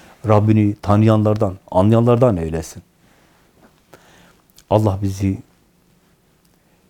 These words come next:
kör, sağır, kalpsiz, gönülsüz olanlardan eylemesin inşallah.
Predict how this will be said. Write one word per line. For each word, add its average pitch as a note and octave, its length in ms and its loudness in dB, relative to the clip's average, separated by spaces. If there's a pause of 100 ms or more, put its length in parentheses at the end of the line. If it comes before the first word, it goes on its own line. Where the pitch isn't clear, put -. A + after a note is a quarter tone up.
(220)
kör, G#2 300 0 (180)
sağır, G2+ 580 -2 (260)
kalpsiz, G2+ 680 -2
gönülsüz G#2 720 -2 (140)
olanlardan G2 760 -4
eylemesin E2+ 540 -10
inşallah. - 440 -18